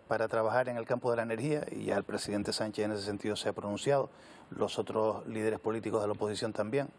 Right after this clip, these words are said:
Y yo creo que hay un campo de cosas por hacer, ¿no?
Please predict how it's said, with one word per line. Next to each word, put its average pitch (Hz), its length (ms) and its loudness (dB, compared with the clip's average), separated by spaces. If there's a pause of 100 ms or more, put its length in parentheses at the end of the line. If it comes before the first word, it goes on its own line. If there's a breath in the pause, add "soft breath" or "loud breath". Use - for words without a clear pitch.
(720 loud breath)
Y 120 80 0
yo 120 120 2
creo 135 180 4
que 143 60 0
hay 139 80 2
un 139 100 2
campo 131 280 2
de 120 100 2
cosas 131 240 -2
por - 180 0
hacer, - 220 -4
¿no? 131 200 -4